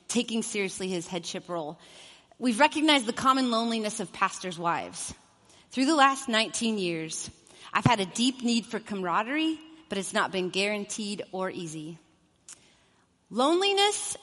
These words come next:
is a struggle that lead pastors' wives sometimes have a hard time admitting, and other pastors' wives and other women in ministry have a hard time understanding it.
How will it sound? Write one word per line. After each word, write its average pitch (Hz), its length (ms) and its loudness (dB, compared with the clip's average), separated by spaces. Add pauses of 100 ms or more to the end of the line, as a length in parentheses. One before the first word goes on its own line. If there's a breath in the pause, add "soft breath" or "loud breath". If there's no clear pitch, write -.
is 202 160 0
a 185 60 -4
struggle 247 600 0 (120)
that 190 160 0
lead 262 420 2
pastors' 202 500 -2
wives 175 520 -4 (120)
sometimes 226 640 -4
have 175 180 -2
a 175 40 -4
hard 175 240 -2
time 170 220 -6
admitting, 156 480 -8 (560 loud breath)
and 196 260 0
other 285 260 4
pastors' 208 460 -4
wives 180 340 -2 (100)
and 185 180 -6
other 233 520 0 (120)
women 214 260 0
in 190 140 0
ministry 185 580 -4
have 208 180 -2
a 202 40 -4
hard 196 220 -4
time 185 260 -2
understanding 156 680 -6
it. - 180 -12